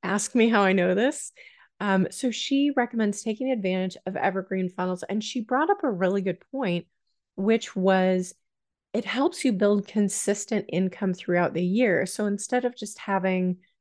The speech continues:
a couple or a few big launches during the year, when you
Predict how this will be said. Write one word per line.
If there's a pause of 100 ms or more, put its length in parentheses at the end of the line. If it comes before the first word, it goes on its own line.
(200)
a
couple
or
a
few (100)
big
launches
during
the
year, (400)
when
you